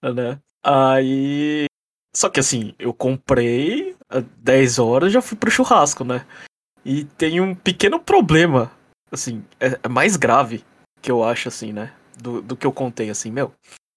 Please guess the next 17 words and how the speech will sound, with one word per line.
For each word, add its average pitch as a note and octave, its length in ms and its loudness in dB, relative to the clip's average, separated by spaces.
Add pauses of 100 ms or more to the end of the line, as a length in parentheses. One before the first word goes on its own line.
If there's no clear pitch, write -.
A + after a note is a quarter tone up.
Você - 100 -2
compra D3 300 2
um E3 120 4
jogo C3+ 220 0
portátil, C3 640 -2
você - 160 0
pega, B2 420 -4
compra, B2+ 480 0
joga A#2 300 -2
e E3 40 -4
liga, G3+ 340 0
né? B2+ 200 -2 (240)
Ah, A#2+ 600 -2 (300)
aí, B2 500 2
tipo, A#2 540 -6 (140)
a A#2+ 140 4
atualização C#3+ 920 2